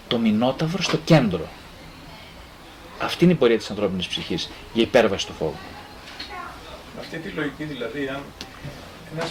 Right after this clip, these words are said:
Speaker 2: φόβος, ε, προσπαθεί να μας καθοδηγήσει σε αυτό που πρέπει να κάνουμε, είναι, με αυτή τη λογική πρέπει να κάνουμε μία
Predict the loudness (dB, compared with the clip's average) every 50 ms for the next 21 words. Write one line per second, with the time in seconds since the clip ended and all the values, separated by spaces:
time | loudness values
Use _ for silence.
0 | -4 -2 -2 -2 0 0 -2 -2 -4 -4 -6 -6 -2 0 0 0 0 -2 -4 -8
1 | -10 -10 -12 -12 -14 -14 -16 -10 -8 -8 -6 -4 -6 -6 -6 -6 -8 -8 -8 -8
2 | -6 -6 -6 -4 -4 -6 -6 -8 -10 -10 -12 -12 -10 -10 -8 -8 -8 -8 -8 -10
3 | -14 -18 -18 -20 -20 -20 -20 -14 -8 -6 -6 -6 -6 -8 -10 -10 -8 -6 -6 -6
4 | -6 -6 -8 -6 -2 0 0 0 0 -4 -8 -10 -10 -10 -12 -14 -16 -20 -18 -14
5 | -12 -12 -12 -12 -14 -16 -16 -14 -12 -10 -10 -8 -8 -8 -8 -10 -10 -12 -14 -14
6 | -14 -14 -14 -12 -12 -10 -10 -8 -6 -6 -6 -6 -8 -8 -8 -6 -6 -6 -6 -8
7 | -12 -18 -18 -6 -2 -2 -2 -2 -4 -10 -10 -8 -2 0 0 0 0 -2 -6 -8
8 | -6 -4 -4 -2 -2 -4 -6